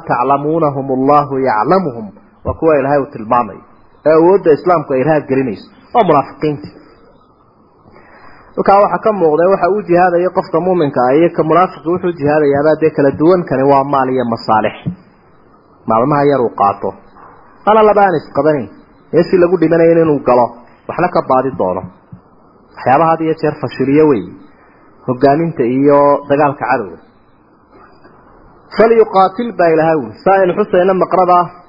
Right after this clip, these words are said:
dariska qaybtiisa dambaa ereygaa qitaal. Isagoo kolba tasriifaadkiisu si kala duwan uu ku soo aroorayo, toban jeer meelahaas ku soo noqonaya. Inta badanna waa qaydan yahay,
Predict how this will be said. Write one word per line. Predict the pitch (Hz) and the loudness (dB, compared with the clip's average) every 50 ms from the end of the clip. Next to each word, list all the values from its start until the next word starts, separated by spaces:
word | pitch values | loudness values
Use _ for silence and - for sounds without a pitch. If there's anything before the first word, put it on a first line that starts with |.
| _ _ _ _ _ - | _ _ _ _ _ -2
dariska | 175 185 175 - - 170 151 | 0 0 0 -2 -4 -6 -4
qaybtiisa | - 180 185 185 - - 180 165 - 151 143 | -2 0 0 0 -2 -6 -10 -4 -2 -2 0
dambaa | 139 143 147 143 151 165 160 160 156 - | 0 0 0 2 2 4 4 2 2 0
ereygaa | - 202 190 175 170 156 165 165 170 160 - | 0 0 2 2 2 2 2 2 2 0 -2
qitaal. | 151 143 - 185 175 160 135 107 92 - - _ _ _ _ _ _ _ _ _ _ _ _ _ - | -6 -6 -2 0 0 0 0 -2 -6 -12 -20 _ _ _ _ _ _ _ _ _ _ _ _ _ -20
Isagoo | 123 - - 170 170 170 165 | -8 -2 0 2 2 2 2
kolba | 165 - 185 175 160 - 170 170 170 - - - - - - - _ _ - - - | 2 0 -2 0 0 2 2 2 2 2 -2 -8 -20 -20 -20 -20 _ _ -12 -8 -8
tasriifaadkiisu | 131 - - 139 143 143 - 185 175 170 - - 160 - - 127 | -8 -6 -2 -2 -2 0 0 0 0 0 -2 -6 -12 -12 -12 -12
si | - - 190 | -12 -12 -6
kala | - 160 139 139 | -2 0 0 0
duwan | 131 147 151 175 170 | 0 0 2 2 2
uu | 160 147 | 2 -2
ku | - 170 | -4 -4
soo | - 180 160 | 0 0 2
aroorayo, | 143 147 160 165 151 120 98 85 71 - - - - | 4 4 2 2 2 0 -2 -6 -10 -14 -18 -20 -10
toban | - - 156 170 180 180 | -4 0 0 0 0 0
jeer | - 175 160 151 | 0 -2 0 0
meelahaas | 151 147 147 147 143 - | 0 2 2 0 0 -4
ku | - - | -10 -8
soo | - 147 139 131 | -4 -4 -2 -2
noqonaya. | 120 - 139 131 117 87 65 - - _ _ _ _ _ - - - - - - - - - - | -2 -2 -2 -2 -2 -4 -8 -12 -16 _ _ _ _ _ -20 -20 -20 -20 -20 -20 -20 -20 -4 0
Inta | - 254 247 247 226 185 | 2 2 2 2 2 0
badanna | 190 208 196 220 220 214 | 0 0 0 2 2 4
waa | 208 202 185 180 - - | 4 4 4 2 0 -2
qaydan | 165 147 147 151 175 175 165 | -2 -2 -2 0 -2 -2 -4
yahay, | 127 - - - | -4 -8 -12 -16